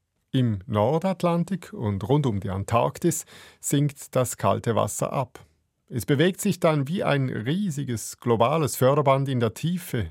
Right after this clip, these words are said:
dem Meeresboden entlang, und kommt erst viel, viel später im Nordpazifik wieder hoch. Und weil dieser Zyklus tausendfünfhundert Jahre dauert, wird das Meer also noch lange C O zwei aus der Atmosphäre aufnehmen können.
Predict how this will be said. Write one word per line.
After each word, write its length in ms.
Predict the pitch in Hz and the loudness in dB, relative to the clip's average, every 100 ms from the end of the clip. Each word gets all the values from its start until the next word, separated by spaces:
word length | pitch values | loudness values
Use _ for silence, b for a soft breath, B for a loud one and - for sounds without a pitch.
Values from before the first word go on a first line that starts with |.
| - | -6
dem 220 | 104 95 | -4 -2
Meeresboden 720 | 98 120 147 - 131 131 123 | 0 0 -2 -2 -2 -2 -2
entlang, 480 | 113 104 107 123 156 B B B B B B - | -2 0 2 2 0 B B B B B B -6
und 140 | 139 | 2
kommt 180 | 165 160 | 2 4
erst 220 | 190 - | 2 2
viel, 300 | - 202 185 | -2 0 0
viel 260 | - 170 156 | -2 -4 -2
später 420 | - 135 139 135 | 0 2 0 0
im 140 | 113 | 0
Nordpazifik 920 | 110 120 110 - 117 - 120 110 117 - | 0 -2 -4 -8 -8 -4 -6 -6 -8 -6
wieder 200 | 113 98 | -4 -4
hoch. 340 | 120 87 _ _ _ _ _ _ | -4 -8 _ _ _ _ _ _
Und 140 | - 98 | -8 0
weil 140 | 98 | 0
dieser 320 | 104 107 107 | 2 -2 -4
Zyklus 640 | - 175 175 139 117 - - _ | 0 -2 0 0 0 -4 -16 _
tausendfünfhundert 920 | 117 143 139 120 - 127 131 113 107 | -2 -2 0 -4 -2 -4 -2 -4 -2
Jahre 320 | 98 90 127 131 | -2 0 0 2
dauert, 360 | 131 135 135 B B B B - | 4 2 -2 B B B B -6
wird 200 | 123 120 | -2 2
das 220 | 123 - | 2 2
Meer 320 | 120 117 123 | 2 4 2
also 260 | 110 120 131 | 2 0 2
noch 160 | 139 147 | 0 2
lange 460 | 151 160 110 82 - | 2 4 2 0 -6
C 240 | - 110 | -4 -2
O 40 | 98 | -2
zwei 400 | - 104 92 85 | 0 2 2 0
aus 260 | 90 90 | -4 -6
der 180 | - 90 | -4 -4
Atmosphäre 680 | 98 - 101 - 101 90 85 | -4 -2 -2 0 0 0 0
aufnehmen 540 | 98 92 101 90 87 | 0 0 -2 -2 -4
können. 380 | - 101 87 | -2 0 0